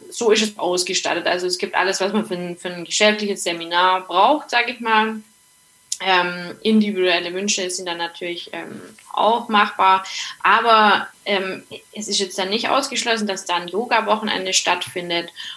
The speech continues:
oder ich we-, weiß nicht, was es alles für äh, Coachings gibt oder, oder so. Oder ich kann mir auch mal <laughs> vorstellen, dass es, ähm, auch mal ins Private reingeht, ein,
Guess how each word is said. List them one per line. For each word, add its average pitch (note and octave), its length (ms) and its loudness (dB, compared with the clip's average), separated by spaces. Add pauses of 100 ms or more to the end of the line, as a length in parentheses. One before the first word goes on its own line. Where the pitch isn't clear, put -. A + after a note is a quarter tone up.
oder F3+ 680 4 (1500)
ich - 160 -18
we-, - 60 -8 (180)
weiß G3 240 2
nicht, G3 200 -2
was G3+ 180 0
es G#3 100 -8
alles G3 300 0
für F#3 560 2 (340)
äh, F3 200 2
Coachings G#3 720 2
gibt F#3 380 -2
oder, E3+ 640 2
oder E3+ 180 -4
so. F3 220 -6 (200)
Oder E3+ 160 -4
ich - 200 -10
kann - 180 -6
mir - 100 -6
auch F#3+ 120 -2
mal F#3+ 240 2
<laughs> - 20 -10
vorstellen, G3 560 2
dass F3+ 220 -2
es, F3 180 -10 (400)
ähm, F3 680 -2 (240)
auch F#3 140 -4
mal F#3+ 200 0
ins F#3+ 160 -4
Private G3+ 560 2
reingeht, F3+ 540 0
ein, F3 240 -10